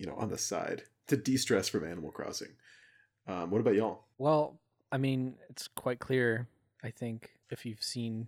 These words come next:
Speaker 2: my town or anything, that I've been playing Animal Crossing nonstop ever since it launched. But, um, yeah, before we move,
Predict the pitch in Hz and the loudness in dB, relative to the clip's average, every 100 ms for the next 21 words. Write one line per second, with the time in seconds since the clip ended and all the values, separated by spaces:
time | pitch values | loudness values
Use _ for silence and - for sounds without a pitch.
0 | - 120 107 - 117 113 110 107 107 - | -8 -10 -10 -6 -4 -2 -4 -4 -6 -6
1 | 110 104 104 104 107 107 117 110 110 110 | -8 -6 -6 -6 -6 -6 -6 -6 -6 -6
2 | - 110 - 110 110 113 - - 107 98 | -4 -4 -4 -6 -4 -6 -6 -6 -6 -6
3 | 117 110 - 117 113 117 117 110 - - | -6 -6 -4 -4 -4 -4 -4 -6 -8 -12
4 | 110 104 - _ _ _ _ _ _ _ | -10 -10 -14 _ _ _ _ _ _ _
5 | - 113 104 104 - 143 139 135 131 175 | -8 -6 -6 -10 -14 -8 -6 -4 0 4
6 | 208 160 135 | 6 6 4